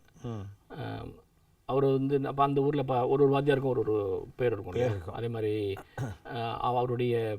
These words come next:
Speaker 2: பேர் வந்து சோனி வாத்தியார் அப்படின்னு சொல்லி அப்படியே அதே பாப்புலர் ஆயிடுச்சு.
Speaker 1: ம்.
Speaker 2: ஓகே, அது இப்ப, இப்ப பாத்தீங்கன்னாக்கா, அவருடைய, நிறைய பேருக்கு அவருடைய உண்மையான பேரே தெரியாது.
Speaker 1: ஆமா,
Speaker 2: சோனி
Speaker 1: உண்மையான
Speaker 2: வாத்தியார்னு
Speaker 1: மறந்து
Speaker 2: சொன்னீங்கன்னா,
Speaker 1: போயிருக்கு.
Speaker 2: ஊர்ல ப-, ப-, இறங்கி,
Speaker 1: ம்.
Speaker 2: "சோனி வாத்தியார் வீடு" அப்படின்னா,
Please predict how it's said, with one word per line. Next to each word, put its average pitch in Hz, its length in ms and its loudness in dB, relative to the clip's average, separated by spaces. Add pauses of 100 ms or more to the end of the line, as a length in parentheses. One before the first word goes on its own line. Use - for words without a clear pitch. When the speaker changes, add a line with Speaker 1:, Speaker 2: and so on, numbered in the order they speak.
Speaker 2:
பேர் 139 200 6
வந்து 143 240 0
சோனி 156 300 4
வாத்தியார் 113 380 2
அப்படின்னு 107 140 -6
சொல்லி 117 260 -4
அப்படியே 139 260 2
அதே 143 340 8
பாப்புலர் 123 400 0
ஆயிடுச்சு. - 320 -16 (100)
Speaker 1:
ம். 123 140 -6
Speaker 2:
ஓகே, 104 260 -6
அது 113 200 -6
இப்ப, 123 240 -2
இப்ப 120 320 -2
பாத்தீங்கன்னாக்கா, 131 240 -2
அவருடைய, 113 440 2 (280)
நிறைய 139 180 4
பேருக்கு 160 180 4
அவருடைய 123 340 4
உண்மையான 156 400 0
பேரே 127 200 4
தெரியாது. 104 420 -4
Speaker 1:
ஆமா, - 40 -20
Speaker 2:
சோனி 135 160 -4
Speaker 1:
உண்மையான 143 440 4
Speaker 2:
வாத்தியார்னு 147 80 2
Speaker 1:
மறந்து 135 240 2
Speaker 2:
சொன்னீங்கன்னா, 127 40 0
Speaker 1:
போயிருக்கு. 120 180 4
Speaker 2:
ஊர்ல 156 300 6
ப-, 123 260 2 (320)
ப-, 147 100 -6
இறங்கி, 127 640 2 (180)
Speaker 1:
ம். 113 280 -10
Speaker 2:
"சோனி 170 240 2
வாத்தியார் 147 260 6
வீடு" 131 200 4
அப்படின்னா, 151 240 -2